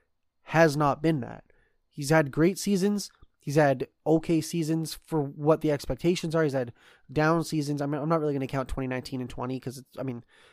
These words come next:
whatever. Those are kind of throwaways at that point, uh, considering where he was in his developments and everything. But he, I don't know.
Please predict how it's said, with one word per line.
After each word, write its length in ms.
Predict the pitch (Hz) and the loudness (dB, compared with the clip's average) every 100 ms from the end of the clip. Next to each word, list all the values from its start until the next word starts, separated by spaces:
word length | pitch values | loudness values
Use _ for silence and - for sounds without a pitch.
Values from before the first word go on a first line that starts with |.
| _ - _ _ _ _ | _ -20 _ _ _ _
whatever. 320 | - 143 120 | -2 0 0
Those 220 | 117 123 117 | 0 -2 -6
are 160 | 117 - | -12 -10
kind 160 | 135 | -8
of 80 | 123 | -6
throwaways 420 | - 123 123 120 | -2 0 0 -2
at 80 | 120 | -2
that 160 | 127 127 | -2 -2
point, 420 | - 127 123 - | -4 -8 -8 -8
uh, 180 | 127 117 | -8 -6
considering 520 | 135 123 131 127 117 | -6 -4 -4 -4 -4
where 140 | 120 | -4
he 60 | 120 | -2
was 200 | 127 123 | -2 -2
in 60 | 127 | -4
his 100 | 113 | -4
developments 480 | 123 135 131 135 | 0 0 0 -2
and 80 | 139 | -2
everything. 400 | 143 143 156 147 | 0 0 -2 -2
But 220 | 131 139 - _ _ _ _ _ _ _ _ _ _ | -2 -4 -4 _ _ _ _ _ _ _ _ _ _
he, 600 | - - 190 254 254 233 - _ _ _ _ _ _ _ _ _ _ _ _ - 139 | -20 -8 -4 -2 -2 -4 -10 _ _ _ _ _ _ _ _ _ _ _ _ -8 2
I 100 | 185 | 4
don't 100 | 202 | 6
know. 220 | 208 | 4